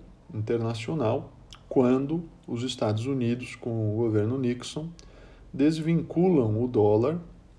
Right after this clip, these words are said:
do ouro e, posteriormente, adotam uma política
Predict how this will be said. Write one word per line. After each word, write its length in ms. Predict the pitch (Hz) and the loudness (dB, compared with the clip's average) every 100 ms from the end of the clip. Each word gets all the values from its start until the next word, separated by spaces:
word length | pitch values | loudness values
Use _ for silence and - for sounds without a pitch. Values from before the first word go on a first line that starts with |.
| - - - - - - - - | -20 -20 -20 -20 -20 -20 -20 -6
do 140 | 151 | 2
ouro 460 | 170 139 147 196 - - - - - - | 6 8 6 2 -6 -16 -20 -20 -20 -4
e, 280 | 147 175 - - - - - - | -2 -2 -4 -16 -20 -20 -20 2
posteriormente, 1040 | 185 202 - 151 147 127 123 147 170 - | 2 2 0 4 4 4 0 -2 -2 -2
adotam 540 | 175 123 113 120 156 170 170 | 0 6 6 4 0 -4 -4
uma 240 | 127 127 | -4 -4
política 680 | 127 156 127 123 - - - | -6 -4 -2 -2 -4 -6 -6